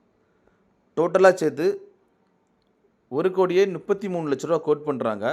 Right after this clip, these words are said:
அதாவது, ஒரு கோடி முப்பத்தி மூணு லட்ச ரூபா கோட் பண்றாங்க. பிரைஸ் may negotiable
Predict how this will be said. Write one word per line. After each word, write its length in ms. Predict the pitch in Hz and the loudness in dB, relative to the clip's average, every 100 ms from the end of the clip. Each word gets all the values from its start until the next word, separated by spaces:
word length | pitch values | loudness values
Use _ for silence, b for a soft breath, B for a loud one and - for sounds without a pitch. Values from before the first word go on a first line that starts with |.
| - - _ _ _ | -6 -14 _ _ _
அதாவது, 220 | 110 143 127 | -10 -6 -4
ஒரு 120 | 156 147 | -4 -4
கோடி 220 | 156 185 226 - | -4 -4 -6 -10
முப்பத்தி 320 | 127 165 160 151 | -10 -10 -8 -8
மூணு 120 | 131 | -6
லட்ச 120 | 120 147 | -4 -2
ரூபா 100 | 151 120 | -2 -2
கோட் 180 | 135 139 | -4 -6
பண்றாங்க. 360 | 117 110 101 151 b b b _ | -6 -6 -4 -6 b b b _
பிரைஸ் 220 | 131 143 147 | -2 -2 -4
may 80 | 131 | -2
negotiable 440 | 135 147 131 107 | -2 -2 -4 -4